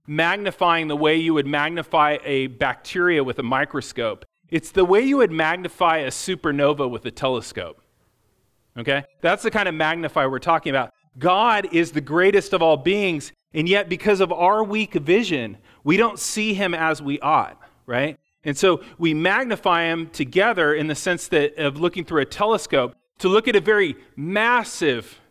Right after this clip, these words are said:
beautiful thing and make it just a little bit more life-size. And we never quite accomplish that, right? Just like you never quite accomplish that with a telescope.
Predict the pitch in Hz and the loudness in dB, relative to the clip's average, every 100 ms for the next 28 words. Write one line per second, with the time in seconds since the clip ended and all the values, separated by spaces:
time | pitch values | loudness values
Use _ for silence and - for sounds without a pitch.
0 | _ - 196 180 214 - 151 - 156 135 | _ -4 2 4 2 0 -4 -2 -4 -4
1 | 107 110 _ _ _ 160 190 233 247 233 | -6 -12 _ _ _ -4 -2 0 -2 -2
2 | 220 170 196 294 294 254 220 202 196 175 | 2 2 2 0 0 0 0 2 4 2
3 | 180 - 135 101 - - _ _ _ _ | 0 0 -2 -2 -10 -20 _ _ _ _
4 | _ 131 160 226 226 226 196 202 196 180 | _ -2 2 2 2 0 0 0 -2 -2
5 | - 127 113 135 156 139 151 - 160 - | -2 -2 0 0 -2 -4 -10 -2 -2 0
6 | 156 _ - 160 175 175 175 160 170 151 | -6 _ -4 -2 0 0 0 0 -2 -4
7 | 156 - 151 139 135 170 156 151 - 113 | -4 -2 -2 -2 -4 -2 0 -2 -4 -4